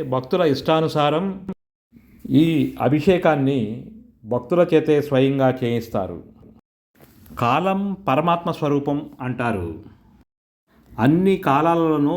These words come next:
భగవంతుణ్ణి అర్చించవచ్చు. ఒక్కొక్క మాసంలో ఒక్కొక్క రూపంలో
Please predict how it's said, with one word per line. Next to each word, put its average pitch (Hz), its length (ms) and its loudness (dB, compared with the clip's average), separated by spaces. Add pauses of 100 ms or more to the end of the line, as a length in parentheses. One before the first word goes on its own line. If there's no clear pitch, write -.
భగవంతుణ్ణి 135 720 0 (540)
అర్చించవచ్చు. 120 760 -2 (1400)
ఒక్కొక్క 151 340 0 (100)
మాసంలో 190 480 0 (380)
ఒక్కొక్క 156 280 -2
రూపంలో 185 460 0